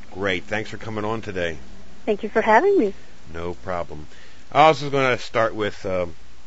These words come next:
Speaker 1: well, actually, we can do this here. Uh, you were on a T V series in ninety-one. Am I
Speaker 2: Oh,
Speaker 1: correct?
Speaker 2: yes, I was.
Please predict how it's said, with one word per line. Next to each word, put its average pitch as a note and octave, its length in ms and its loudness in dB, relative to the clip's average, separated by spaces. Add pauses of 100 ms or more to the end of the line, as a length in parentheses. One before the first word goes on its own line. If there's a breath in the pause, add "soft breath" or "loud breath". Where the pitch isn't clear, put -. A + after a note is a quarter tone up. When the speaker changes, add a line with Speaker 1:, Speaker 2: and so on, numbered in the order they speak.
(320)
Speaker 1:
well, G3 180 8
actually, D3 300 4
we C#3+ 80 -2
can B2 80 -2
do G#2 80 0
this E2+ 180 0
here. E2 220 -4 (560 soft breath)
Uh, G#2 320 4
you B2 160 0
were F#3 180 4
on D3 80 2
a A#2 60 0
T F3 220 -4
V E3 120 -6
series F2 480 -2
in F2 80 -4
ninety-one. F#2+ 640 -2 (960)
Am E3+ 60 -4
I E3+ 60 -2
Speaker 2:
Oh, - 20 -4 (180)
Speaker 1:
correct? - 80 6
Speaker 2:
yes, - 200 6
I G4 60 10
was. F#4+ 300 10